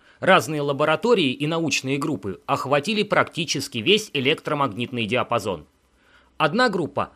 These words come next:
отвечает за диапазон от нуля до одного килогерца. Другие группы работают с инфракрасным и С В Ч диапазонами. Во всех диапазонах человек излучает. Пока никаких особых сенсаций не обнаружено.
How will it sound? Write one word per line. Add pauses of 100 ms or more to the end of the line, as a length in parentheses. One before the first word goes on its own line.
отвечает
за
диапазон
от
нуля
до
одного
килогерца. (340)
Другие
группы
работают
с
инфракрасным
и
С
В
Ч
диапазонами. (680)
Во
всех
диапазонах
человек
излучает. (960)
Пока
никаких
особых
сенсаций
не
обнаружено.